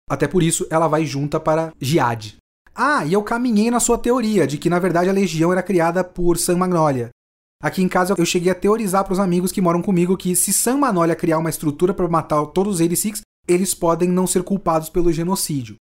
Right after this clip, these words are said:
Por fim, sobre o contexto político e opressão racial, concordo que de fato se distanciou da narrativa, mas não acho que o contexto desaparece.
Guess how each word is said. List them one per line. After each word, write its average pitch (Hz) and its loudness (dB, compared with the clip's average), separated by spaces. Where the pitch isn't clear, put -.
Por 277 4
fim, 233 0
sobre 180 2
o - -4
contexto 160 0
político 143 -2
e 160 4
opressão 147 -2
racial, 165 0
concordo 190 0
que 196 -4
de 202 -4
fato 165 -2
se 190 -4
distanciou 170 0
da 165 0
narrativa, 165 -2
mas 143 -2
não 233 2
acho 175 -2
que - -10
o 190 -4
contexto 180 0
desaparece. 175 0